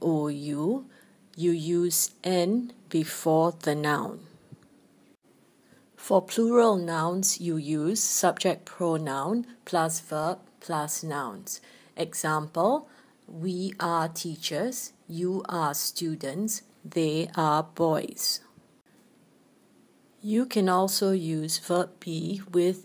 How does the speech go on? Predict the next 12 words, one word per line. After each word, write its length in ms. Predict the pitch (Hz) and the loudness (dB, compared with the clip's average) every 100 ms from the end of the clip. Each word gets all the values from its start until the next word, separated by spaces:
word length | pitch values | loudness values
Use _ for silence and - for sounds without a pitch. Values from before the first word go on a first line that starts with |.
| - | -6
an 140 | 156 | -4
adjective. 720 | 147 - 165 160 143 147 - - - - _ _ | -6 -8 -10 -8 -8 -8 -14 -18 -20 -20 _ _
Example, 800 | 156 - 160 156 160 156 185 247 - - - | -10 -4 -2 -2 -2 0 2 0 -8 -20 -2
"I 460 | 196 175 190 233 - - | 2 4 2 0 -4 -4
am 320 | 170 165 190 | -2 -2 -4
happy, 720 | 160 165 160 - 160 202 240 - - _ - | -4 -4 -4 -8 -8 -8 -8 -16 -20 _ -10
you 360 | 165 170 196 - | -4 -2 -2 -2
are 160 | 165 | -2
sad, 680 | 160 - 151 147 151 233 - - _ _ _ | -2 -4 -4 -4 -4 -4 -8 -20 _ _ _
he 340 | - 185 180 - | -6 -4 -2 -2
is 280 | 156 143 - | -2 -2 -4
good, 400 | 156 151 208 | -2 0 0